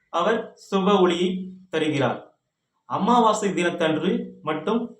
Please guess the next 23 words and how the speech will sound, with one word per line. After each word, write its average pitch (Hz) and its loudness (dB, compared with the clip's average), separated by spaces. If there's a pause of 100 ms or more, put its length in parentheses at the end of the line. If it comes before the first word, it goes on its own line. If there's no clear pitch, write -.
(100)
அவர் 156 0
ஒளி 156 4
இல்லாமல் 165 4
இருக்கிறார். 131 -4 (600)
எனவே, 175 0
அதனால் 165 2
மனங்கள் 170 0 (340)
ஒரு 151 -2
இருள் 190 2
சூழ்ந்த 175 0
நிலையில் 151 0
இருக்கக்கூடிய 151 -2
நாள் 120 0
அது. - -14 (800)
அந்த 190 0
நாளில் 220 0
இவர் 175 -2
பெயில் 190 0 (500)
அப்ளை 214 0
செய்வது 156 2
சரியா 147 0 (300)
என்று 156 -2
பார்த்தால், 147 0